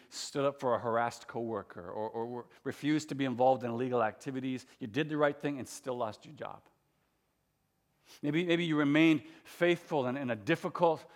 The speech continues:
hard marriage and your spouse still divorced you.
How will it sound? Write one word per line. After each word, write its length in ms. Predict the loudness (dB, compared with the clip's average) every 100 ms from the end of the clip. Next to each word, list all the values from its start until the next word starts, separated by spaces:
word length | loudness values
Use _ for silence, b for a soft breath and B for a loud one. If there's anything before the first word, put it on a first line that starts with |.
| B
hard 540 | 0 10 12 12 6 2
marriage 440 | 2 4 2 0
and 140 | -4
your 80 | -4
spouse 460 | -6 -4 -2 0 -2
still 260 | -8 -8
divorced 500 | -6 -6 -6 -8 -12
you. 120 | -20